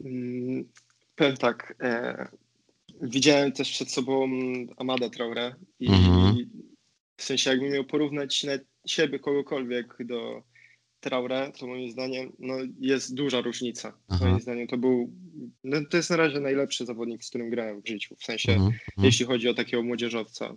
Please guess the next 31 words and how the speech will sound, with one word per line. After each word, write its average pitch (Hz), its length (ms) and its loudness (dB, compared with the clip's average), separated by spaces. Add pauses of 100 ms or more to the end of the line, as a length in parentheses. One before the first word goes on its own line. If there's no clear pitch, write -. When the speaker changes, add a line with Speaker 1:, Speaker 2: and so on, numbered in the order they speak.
(120)
Speaker 2:
Mhm. 101 240 6 (160)
Speaker 1:
Jeśli 131 260 2
chłopak 131 300 0
będzie 135 240 2
dalej 139 200 2
pracował, 135 460 -6
to 127 140 -8
zrobi 123 420 -6 (320)
dużą 135 280 -2
karierę. 135 500 0 (280)
Wchodzi 139 400 -4
z 131 60 -6
Milanem 135 400 -4
na 131 80 -6
cztery 131 280 -4
minuty, 135 260 -6
strzela 135 260 -2
bramkę 127 480 -6 (120)
w, - 440 -10
w 110 40 -14
Lidze 127 200 0
Europy, 127 380 -2
więc 110 340 -14 (100)
Speaker 2:
Mhm. 92 300 6 (400)
Speaker 1:
już 135 160 0
ma 143 100 2
dwie 139 180 2
bramki, 151 380 0
a 151 100 2
zagrał 143 280 0
może 143 380 0